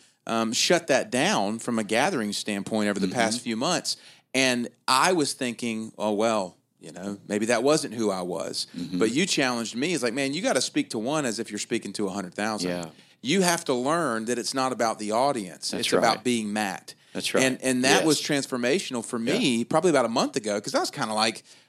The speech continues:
Speaker 1: the doldrums and taking my, you know, "Oh, woe is me" on my shoulder because I can't go speak to crowds of people.
Speaker 2: <sighs>
Speaker 1: And you're like, "Bro, y-, you're letting this rob you of who you truly are."
Speaker 2: Yeah.
Speaker 1: Instead of just going, and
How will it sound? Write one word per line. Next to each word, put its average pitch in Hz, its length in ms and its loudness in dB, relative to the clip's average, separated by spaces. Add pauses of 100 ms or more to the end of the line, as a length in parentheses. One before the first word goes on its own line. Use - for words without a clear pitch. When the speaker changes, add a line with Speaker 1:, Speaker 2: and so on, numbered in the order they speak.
(120)
Speaker 1:
the 123 80 4
doldrums 120 720 2
and 101 260 -4
taking 127 280 -2
my, 107 280 0 (240)
you 123 120 0
know, 107 320 2
"Oh, 117 200 4
woe 120 260 2
is 110 140 -4
me" 123 180 0
on 113 140 0
my 107 120 -2
shoulder 139 440 2
because 120 280 -2
I 113 40 -2
can't 135 280 -2
go 113 120 0
speak - 320 -2
to - 60 -10
crowds 110 300 0
of 98 80 -10
people. 151 400 -2 (140)
Speaker 2:
<sighs> - 140 -14
Speaker 1:
And 139 100 0
you're 147 100 2
like, 127 160 2
"Bro, 135 380 0
y-, 135 160 -12 (100)
you're 151 220 2
letting 143 560 2
this 123 280 0
rob 117 360 2
you 104 240 -4
of 95 100 -6
who 117 120 -6
you 107 160 -4
truly 98 360 -4
are." 98 320 0
Speaker 2:
Yeah. 82 140 -8 (220)
Speaker 1:
Instead 110 340 2
of 113 60 0
just 120 200 -2
going, 123 220 0
and 113 160 -4